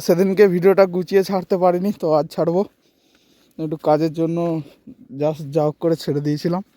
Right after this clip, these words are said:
তো কিছু মনে করবে না। তো নিয়ে চলে আসলাম আজকে, তবু একটু ভালো করে দেখে নেবে। চলো দেখে নাও। নিয়ে চলে এলাম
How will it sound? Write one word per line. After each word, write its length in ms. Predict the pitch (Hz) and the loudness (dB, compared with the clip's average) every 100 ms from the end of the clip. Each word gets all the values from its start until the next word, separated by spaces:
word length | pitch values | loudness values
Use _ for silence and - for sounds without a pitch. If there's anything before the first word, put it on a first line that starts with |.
| _ _ _ _ _ _ _ - | _ _ _ _ _ _ _ -10
তো 40 | 139 | -4
কিছু 160 | 160 175 | 0 2
মনে 140 | 175 185 | 2 2
করবে 200 | 202 190 214 | 2 2 2
না। 40 | 226 - _ _ _ _ _ _ _ _ _ _ _ | 0 -2 _ _ _ _ _ _ _ _ _ _ _
তো 40 | 165 | -2
নিয়ে 140 | 160 180 | 2 2
চলে 160 | 196 190 208 | 4 6 6
আসলাম 240 | 214 214 202 | 4 4 2
আজকে, 220 | 190 190 208 | 0 0 0
তবু 160 | 202 208 214 | 0 0 -2
একটু 120 | - 202 | -2 -2
ভালো 140 | 185 190 | 0 2
করে 120 | 196 180 | 0 0
দেখে 140 | 180 196 | 0 0
নেবে। 160 | 202 220 - _ _ _ _ _ _ _ _ - _ _ _ _ _ _ _ _ - 147 - | 0 -2 -6 _ _ _ _ _ _ _ _ -20 _ _ _ _ _ _ _ _ -12 -10 2
চলো 220 | 185 208 214 - _ _ 156 | 4 6 2 -6 _ _ -4
দেখে 200 | 147 151 139 | -2 -2 -2
নাও। 100 | 131 - _ _ _ _ - _ _ _ _ _ _ _ _ _ _ _ _ _ _ _ _ _ _ _ 139 | -4 -8 _ _ _ _ -20 _ _ _ _ _ _ _ _ _ _ _ _ _ _ _ _ _ _ _ -2
নিয়ে 140 | 135 - | -2 2
চলে 200 | 139 139 | 4 6
এলাম 160 | 139 | 6